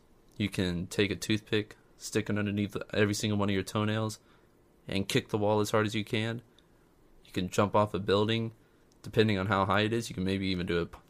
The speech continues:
multiple times. Or you can go for the world record of holding your breath underwater. Either way, there's so many <laughs> better things to do. Don't watch this movie.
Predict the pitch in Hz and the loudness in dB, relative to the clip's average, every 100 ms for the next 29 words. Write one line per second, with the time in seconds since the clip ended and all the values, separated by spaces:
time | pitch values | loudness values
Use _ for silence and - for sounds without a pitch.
0 | _ - 95 - 113 - 123 127 131 - | _ -4 -4 -2 -6 -2 -2 -2 -6 -14
1 | _ _ _ _ _ _ _ _ _ - | _ _ _ _ _ _ _ _ _ 2
2 | 143 147 139 139 131 123 131 131 131 135 | 4 4 2 2 2 2 2 2 0 2
3 | 123 - 107 107 113 113 107 113 113 113 | 0 2 2 4 4 4 2 2 4 2
4 | 107 107 113 - 104 - _ _ _ _ | 2 2 2 0 -4 -10 _ _ _ _
5 | _ _ - _ _ _ _ - - 139 | _ _ -20 _ _ _ _ -16 -4 2
6 | 147 135 120 98 - _ _ _ _ _ | 4 6 4 2 -6 _ _ _ _ _
7 | - 131 - 135 135 127 107 - 117 107 | -8 -4 -2 -2 -2 -2 -4 -2 -2 -2
8 | 110 101 98 - 98 101 120 101 92 - | -4 -6 -8 -10 -6 0 2 2 0 -2
9 | - 95 95 98 107 | -8 -6 -4 -2 -4